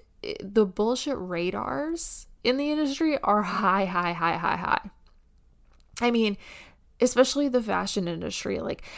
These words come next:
an industry built on aesthetics is an industry that can see through bullshit because it has created bullshit sometimes.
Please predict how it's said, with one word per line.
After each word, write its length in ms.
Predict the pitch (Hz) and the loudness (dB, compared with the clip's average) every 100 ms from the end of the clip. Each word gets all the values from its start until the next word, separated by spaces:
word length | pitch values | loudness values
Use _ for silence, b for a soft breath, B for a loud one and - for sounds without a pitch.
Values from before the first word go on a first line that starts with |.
| B | B
an 140 | 240 240 | 2 2
industry 540 | 254 294 277 - 311 | 4 2 0 -2 -2
built 320 | 208 185 190 - | 0 -2 -4 -4
on 220 | 190 190 | -2 -2
aesthetics 840 | 180 - - - 247 - - - - b b b _ - - | -4 -4 -4 -2 -2 -4 -8 -8 -8 b b b _ -20 2
is 180 | 208 185 | 2 4
an 120 | 196 | 0
industry 840 | - 175 185 208 - 226 233 247 - B B | -2 -4 -4 -4 -4 -4 -4 -6 -10 B B
that 260 | 202 190 - | 0 0 0
can 220 | 208 180 | -4 -2
see 680 | 165 - - 214 202 180 160 | -2 0 0 0 -2 -4 -6
through 560 | - 175 160 170 165 - - | -6 -6 -4 -6 -8 -12 -6
bullshit 440 | 160 - - - - - - _ _ _ _ - _ _ | -6 -4 -6 -6 -10 -20 -20 _ _ _ _ -20 _ _
because 560 | 240 - 269 202 180 - - | -2 4 6 6 4 -4 6
it 180 | 202 - | 6 6
has 260 | 196 185 | 2 2
created 680 | - 214 202 175 185 - - - | -2 -2 0 0 0 -2 -8 -2
bullshit 440 | - - - - - | -2 -2 -4 -6 -6
sometimes. 720 | - - - - - - - | -4 -4 -4 -8 -8 -12 -14